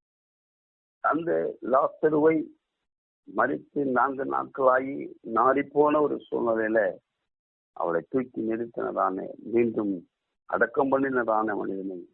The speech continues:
வெளியே வரும்படியாய் தேவன் கட்டளையிட்டதை நாம் அறிந்திருக்கிறோம். எவ்வளவு ஒரு நல்ல தேவன். அப்படிப்பட்ட தேவனை தான் நீங்களும் நானும் ஆராதித்துக் கொண்டிருக்கிறோம்,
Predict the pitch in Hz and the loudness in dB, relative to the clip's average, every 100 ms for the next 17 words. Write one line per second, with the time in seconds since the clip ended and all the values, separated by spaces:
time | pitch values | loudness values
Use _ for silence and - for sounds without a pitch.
0 | _ - 95 98 92 87 85 85 80 76 | _ -8 -4 -4 -4 -8 -12 -14 -10 -8
1 | 80 - 85 76 80 _ _ 87 - - | -8 -10 -12 -12 -20 _ _ -18 -18 -20
2 | 76 67 80 95 98 98 90 - - _ | -16 -8 -2 -2 0 -6 -8 -18 -20 _
3 | _ _ _ _ _ _ _ _ _ _ | _ _ _ _ _ _ _ _ _ _
4 | _ _ _ - 180 247 285 285 - 185 | _ _ _ 2 4 4 2 -2 -2 -2
5 | 170 147 139 - - _ - - 330 269 | -2 -2 -4 -8 -16 _ -8 -4 -2 -2
6 | 254 196 185 160 151 135 131 123 127 127 | -4 -4 -2 -2 0 0 0 -2 -2 -2
7 | 117 117 120 113 98 _ _ _ _ _ | -2 0 0 0 -4 _ _ _ _ _
8 | _ - 101 113 123 127 - - - - | _ 2 4 4 2 -2 -10 -8 -4 -2
9 | - - - 85 | -4 -8 -6 -6